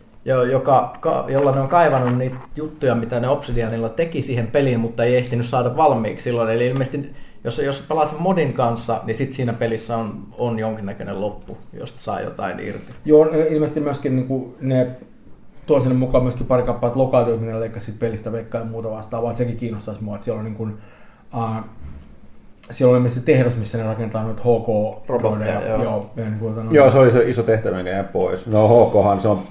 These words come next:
Speaker 3: niinku, sori, se on mä en muista, onko se viisi seitsemän? Mikä se numero on, mikä sun kompani on tässä
Speaker 2: Neljä seitsemän.
Speaker 3: Old Republicissa?
Speaker 2: Se on neljä seitsemän.
Speaker 3: Niin, niin, mutta kato siinä, mut ne, ne, se, sä saat saman mallin.
Speaker 2: Mm, okei, niin, niin, joo,
Speaker 3: Ja
Speaker 2: joo.
Speaker 3: siis se neljä seitsemänhän on tossa Old Republicissa messissä, koska se Revanon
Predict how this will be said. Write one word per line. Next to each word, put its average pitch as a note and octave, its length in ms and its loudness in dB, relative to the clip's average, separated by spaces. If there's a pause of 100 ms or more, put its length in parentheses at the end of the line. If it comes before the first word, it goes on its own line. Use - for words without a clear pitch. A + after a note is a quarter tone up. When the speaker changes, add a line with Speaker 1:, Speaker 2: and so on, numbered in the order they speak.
Speaker 3:
niinku, A2+ 260 -2 (680)
sori, G2+ 260 0
se A2 100 4
on G#2 220 6 (920)
mä G#2+ 160 2
en G2 120 0
muista, G2+ 240 -4
onko G#2+ 120 -4
se A#2+ 120 -6
viisi C#3 260 0
seitsemän? A2+ 420 0
Mikä E3 180 0
se A#2 80 2
numero A2+ 300 2
on, F#2 80 0
mikä F#2 180 -4
sun F#2+ 160 -6
kompani F#2 440 -2
on E2 40 -12
tässä E2+ 80 -8
Speaker 2:
Neljä C3 120 0
seitsemän. G#2 220 2
Speaker 3:
Old F#2+ 100 0
Republicissa? F2+ 560 -4
Speaker 2:
Se C3 60 -6
on C3 80 -2
neljä A#2+ 140 -2
seitsemän. E3 180 4
Speaker 3:
Niin, G#3+ 80 2
niin, A2+ 80 2
mutta F#2 160 -4
kato - 140 2
siinä, C3+ 260 0
mut F#2+ 160 -6
ne, A2+ 160 -2
ne, B2 220 0
se, A2+ 120 -4
sä - 80 -8
saat A#2 240 0
saman C3+ 220 2
mallin. A#2+ 520 2 (100)
Speaker 2:
Mm, F3 280 2
okei, F3 200 4
niin, D3 160 2
niin, B2 120 4
joo, B2+ 120 4
Speaker 3:
Ja B2 60 8
Speaker 2:
joo. - 100 8
Speaker 3:
siis - 140 4
se D#3 80 6
neljä E3+ 240 10
seitsemänhän A#2+ 540 6
on B2 140 4
tossa A2+ 160 4
Old G#2+ 120 2
Republicissa G2 460 2
messissä, - 420 -4
koska - 180 -14
se G#2 100 0
Revanon G2+ 400 2